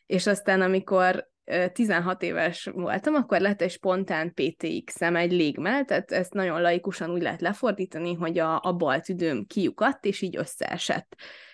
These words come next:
És én akkor tapasztaltam meg azt a saját bőrömön, hogy, hogy mennyire alapnak vesszük azt, hogy kapunk levegőt, és mennyire rémisztő az, amikor nincs, és nem. És egy,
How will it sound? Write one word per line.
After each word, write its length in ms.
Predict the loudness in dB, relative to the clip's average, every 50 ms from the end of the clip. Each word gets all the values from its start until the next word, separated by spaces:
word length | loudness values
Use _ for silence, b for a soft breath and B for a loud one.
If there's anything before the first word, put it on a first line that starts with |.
| B B _
És 200 | 2 2 4 6
én 100 | 6 6
akkor 400 | 6 6 6 6 6 4 4 6
tapasztaltam 840 | 4 2 2 2 2 0 0 0 0 2 2 2 2 2 2 2 2
meg 240 | 2 0 0 2
azt 280 | 2 2 2 0 -2 -6
a 40 | -8
saját 500 | -4 -2 0 2 2 4 2 2 0 0
bőrömön, 680 | 0 0 0 2 2 2 2 2 2 2 2 2 0
hogy, 280 | 0 2 0 0 0 -4 b b b _ _ _ _ _ _
hogy 300 | 0 2 2 2 0 -4 _ _ _ _ _ _ _ _ _ _ -4 0
mennyire 500 | 2 4 4 4 4 4 2 2 0 0
alapnak 720 | -2 -2 0 0 0 0 0 -4 -6 -6 -6 -6 -6 -4
vesszük 520 | 0 0 0 0 -2 -8 -6 -6 -4 -2 0
azt, 380 | -2 -2 -2 -6 -10 -14 -8
hogy 260 | -4 -4 -4 -4 -4
kapunk 500 | 0 0 0 0 2 0 0 2 0 -2
levegőt, 640 | -2 -2 -2 0 -2 -2 -2 0 0 0 0 0 0
és 200 | -2 -4 -2 2
mennyire 560 | 6 6 6 8 6 6 6 4 6 4 4
rémisztő 640 | 4 4 2 2 0 -2 -4 -6 -8 -2 0 0 0
az, 320 | 2 2 2 2 2 -2 -2
amikor 520 | -2 0 0 0 -2 -4 -4 -4 -2 0
nincs, 460 | 0 0 0 0 -2 -4 -8 -12 -12
és 340 | -6 -4 -2 -2 -2 -4 0
nem. 420 | 2 2 2 2 2 0 -2 -4 _
És 180 | -4 -2 2 2
egy, 220 | 0 0 0 B